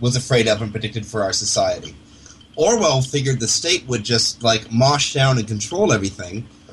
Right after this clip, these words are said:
while Huxley figured that the free market would produce so many distractions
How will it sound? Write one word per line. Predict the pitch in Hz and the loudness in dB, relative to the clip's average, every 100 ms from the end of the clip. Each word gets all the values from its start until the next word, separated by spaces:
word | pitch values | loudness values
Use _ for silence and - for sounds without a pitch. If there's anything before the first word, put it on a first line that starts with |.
| - - | -12 0
while | 156 | 2
Huxley | 135 - 247 - 160 | 2 -2 -2 -2 -2
figured | 131 - 123 113 113 110 - - - - - - _ _ _ _ - | -4 -4 -2 0 0 -2 -8 -20 -20 -20 -20 -20 _ _ _ _ 0
that | 127 123 120 - _ 120 | 2 2 -2 -14 _ -10
the | |
free | 120 175 160 | -8 -4 0
market | 156 190 - 107 107 | 2 0 -2 -8 -6
would | 117 117 | -6 -4
produce | 127 131 123 | -4 -2 -2
so | - 151 156 | 0 0 0
many | 160 135 | 0 0
distractions | 120 - 151 - - - 80 - - | -2 -2 0 0 -2 -6 -6 -6 -6